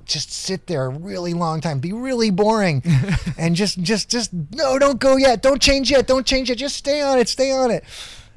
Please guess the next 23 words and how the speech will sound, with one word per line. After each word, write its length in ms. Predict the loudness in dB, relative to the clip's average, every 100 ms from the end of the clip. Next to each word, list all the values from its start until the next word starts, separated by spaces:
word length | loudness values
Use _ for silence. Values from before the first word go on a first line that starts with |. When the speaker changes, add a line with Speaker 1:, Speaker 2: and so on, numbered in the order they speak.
| -6 2
Speaker 1:
And 140 | 4
that 180 | 6 4
was 220 | 2 2
that. 360 | 4 4 4 2
And 160 | 0
then 140 | 0 2
I 100 | 0
was 200 | 0 -4
re-, 100 | -8 -6
listening 420 | -6 -4 -4 -4
to 100 | -4
Bo 240 | -2 0
Burnham. 480 | 0 -2 -2 -6 -10 -12
Speaker 2:
Mm. 400 | -6 -6 -6 -10 -16 -14
Speaker 1:
You 100 | -12
familiar 400 | -10 -8 -4 -2
Speaker 2:
The 40 | 0
Speaker 1:
with 60 |
him? 60 | 0
Speaker 2:
comedian? 240 | 0 -4 -8 -20 -20 -20 -14
Speaker 1:
Huh? 240 | -6 -4 -6 -8
Speaker 2:
The 80 | -6
comedian? 440 | -2 -2 -2 -6